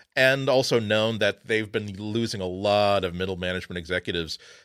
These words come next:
that's usually not a great, that's, i-, if, that's usually a sign that either someone's,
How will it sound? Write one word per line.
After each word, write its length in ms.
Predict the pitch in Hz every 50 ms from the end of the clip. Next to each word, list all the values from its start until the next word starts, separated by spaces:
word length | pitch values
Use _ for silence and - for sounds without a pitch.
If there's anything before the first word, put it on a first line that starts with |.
| _ _
that's 540 | 95 95 117 110 - - - - - - -
usually 800 | 104 107 117 127 127 123 127 120 113 113 107 101 107 107 101 92
not 380 | 95 98 95 95 95 95 - -
a 100 | 123 107
great, 300 | 85 85 90 92 95 98 - - - -
that's, 220 | 127 143 139 -
i-, 60 | 180
if, 480 | - 160 170 - 175 170 139 - - - - 143
that's 220 | 139 143 143 -
usually 260 | 180 202 202 208 214 180
a 60 | -
sign 340 | - 165 156 151 151 147 131
that 140 | 123 123 -
either 380 | 143 127 139 135 143 127 120
someone's, 1080 | 113 - - - - 131 127 135 131 127 123 123 120 117 117 110 107 95 - - -